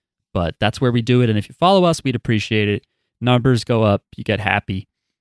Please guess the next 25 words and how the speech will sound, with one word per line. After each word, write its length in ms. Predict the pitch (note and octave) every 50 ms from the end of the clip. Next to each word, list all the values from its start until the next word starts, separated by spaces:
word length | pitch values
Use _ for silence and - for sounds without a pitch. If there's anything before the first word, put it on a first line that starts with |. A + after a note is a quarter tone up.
| _ _ _ _
Uh, 220 | A2 G2+ F2+ F2+
we 120 | F#2 A2 C3+
also 180 | E3+ F#3 -
have 80 | F#3 D#3+
a 60 | C3+
Discord 500 | A2 - D3+ E3 - - F3 F3 F3 E3+
that 140 | D3+ D#3 D3
people 260 | - E3+ D#3+ - D#3+
use 460 | C#3 C#3 C#3+ D3 D3+ D3 - - - - _
to 80 | _ _
talk 400 | - - B2+ A#2+ A#2 - _ _ _ _ _ _ _ _ _ _ _ _ _ _ _ _ _ -
to 160 | - A#2 -
us 380 | B2+ C3+ C#3+ C3 - - - -
or 140 | - A#2 G#2+
to 80 | G#2 G2
each 180 | G2 F#2+ -
other 400 | C3+ C3+ C3+ C3 C3 C3 B2 - -
or 160 | - - A2 G2+
about 320 | F2+ G2 F#2 F2+ F2+ - - _ _ _ -
anime 240 | A#2 C3 C#3+ C#3 C3+
in 340 | C#3 C#3 C#3 - - B2
general. 500 | G#2+ - B2+ C#3 D3+ C#3+ C3+ C3+ C3+ - - -
I 80 | A#2
don't 160 | D#3+ F#3 C#3+ G#2+
know. 280 | F2+ E2 E2+ G2 B2